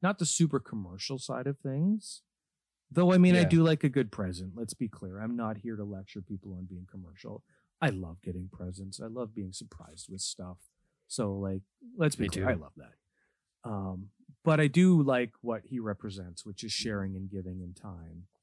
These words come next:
Speaker 1: But, I mean, do you remember when the, you sort of determined that the person coming into your house on <laughs> Christmas Eve was not necessarily real?
Speaker 2: Hmm.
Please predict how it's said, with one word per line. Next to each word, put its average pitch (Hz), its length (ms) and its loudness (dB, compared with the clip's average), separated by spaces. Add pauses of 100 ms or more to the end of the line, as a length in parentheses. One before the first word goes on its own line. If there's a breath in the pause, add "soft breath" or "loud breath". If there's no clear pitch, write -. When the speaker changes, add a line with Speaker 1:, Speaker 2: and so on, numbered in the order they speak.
(440)
Speaker 1:
But, 120 140 2
I 110 100 0
mean, 104 360 -2 (300)
do 135 220 6
you 123 360 4
remember 104 880 -2 (100)
when 98 560 -8 (160)
the, 92 640 -8
you 95 260 -10
sort 98 220 -8
of 90 100 -10
determined 90 520 -16
that 87 180 -16 (1600)
the 104 120 -4
person 104 480 -6
coming 107 320 0
into 101 180 -2
your 98 240 -4
house 95 380 -2
on 107 100 -4
<laughs> - 60 -20
Christmas - 560 -2
Eve 104 380 -4 (560)
was 120 260 2
not 107 340 0 (640)
necessarily 101 920 -4
real? 98 380 -8 (500 loud breath)
Speaker 2:
Hmm. 110 260 -6